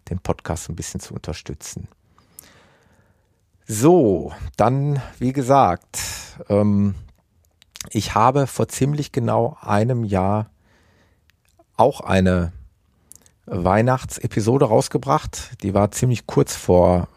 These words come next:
Heiligabend, ich glaube am zweiundzwanzigsten zwölften,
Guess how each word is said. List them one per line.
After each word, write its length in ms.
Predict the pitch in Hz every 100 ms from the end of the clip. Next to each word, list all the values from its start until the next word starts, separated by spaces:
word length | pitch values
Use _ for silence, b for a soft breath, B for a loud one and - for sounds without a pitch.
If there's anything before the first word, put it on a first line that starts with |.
| - _ _
Heiligabend, 680 | - 95 90 - 90 92 123
ich 80 | -
glaube 200 | - 98
am 100 | 92
zweiundzwanzigsten 920 | - 92 104 107 - 107 - - -
zwölften, 760 | - - 104 131 - - 110